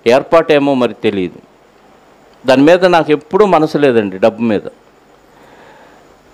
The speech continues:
దానికి తగ్గట్టుగా మా ఆవిడకి కూడా ఆ మనసు లేదు, డబ్బు మీద వ్యామోహం లేదు. లేకపోతే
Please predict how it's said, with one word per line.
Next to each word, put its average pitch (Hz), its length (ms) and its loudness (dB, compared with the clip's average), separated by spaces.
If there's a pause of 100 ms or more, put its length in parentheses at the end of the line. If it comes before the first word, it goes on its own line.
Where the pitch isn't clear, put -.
(180)
దానికి 175 320 2
తగ్గట్టుగా 196 520 2
మా 175 160 2
ఆవిడకి 170 320 0
కూడా 175 360 2
ఆ 151 80 0
మనసు 151 520 -2 (720)
లేదు, 127 460 0
డబ్బు 127 220 -2
మీద 156 220 2
వ్యామోహం 135 600 0
లేదు. 110 280 -4 (500)
లేకపోతే 139 580 0